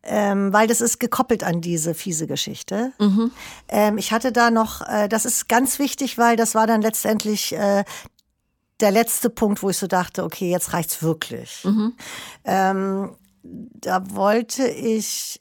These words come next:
Speaker 1: ja, das, im Nachhinein, ähm, es erscheint mir das schon sehr skurril und es war's irgendwie auch.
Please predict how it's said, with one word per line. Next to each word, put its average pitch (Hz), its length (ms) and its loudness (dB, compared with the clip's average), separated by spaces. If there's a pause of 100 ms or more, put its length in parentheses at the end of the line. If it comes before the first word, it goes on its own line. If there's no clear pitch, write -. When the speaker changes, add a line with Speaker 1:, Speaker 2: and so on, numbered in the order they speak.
(100)
Speaker 1:
ja, 156 220 0
das, - 260 2 (840)
im 220 140 4
Nachhinein, 285 720 4
ähm, 240 420 2
es 220 240 -4
erscheint 233 640 0
mir 262 100 2
das 226 120 2
schon 202 180 2
sehr 202 180 4
skurril 214 460 0
und 202 140 0
es - 160 -2
war's - 240 0
irgendwie 147 560 -10
auch. 156 260 -2